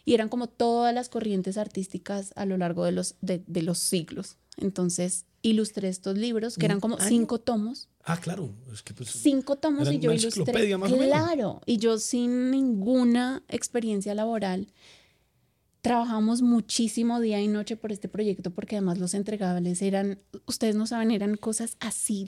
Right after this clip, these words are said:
Speaker 1: de, de
Speaker 2: Claro, es que
Speaker 1: dibujos, pero me sirvió tanto para entender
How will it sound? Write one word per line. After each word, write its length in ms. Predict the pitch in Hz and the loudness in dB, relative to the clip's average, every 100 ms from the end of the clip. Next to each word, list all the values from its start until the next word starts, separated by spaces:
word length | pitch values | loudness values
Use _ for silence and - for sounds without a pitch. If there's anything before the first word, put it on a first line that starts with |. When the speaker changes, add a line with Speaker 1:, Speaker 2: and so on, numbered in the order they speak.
| - | 0
Speaker 1:
de, 240 | 214 208 - | 2 2 0
de 160 | 226 | 2
Speaker 2:
Claro, 220 | 233 196 | 4 4
es 120 | 202 202 | 4 2
que 100 | 208 | 0
Speaker 1:
dibujos, 240 | 269 - _ - - _ _ | -2 -6 _ -20 -20 _ _
pero 240 | 226 226 | 4 4
me 120 | 214 208 | 4 0
sirvió 360 | 214 196 196 | -2 -2 -2
tanto 540 | 190 - 226 220 220 220 | -4 -2 0 0 -2 -2
para 180 | 240 | 0
entender 540 | 233 220 208 185 185 | 0 0 0 2 0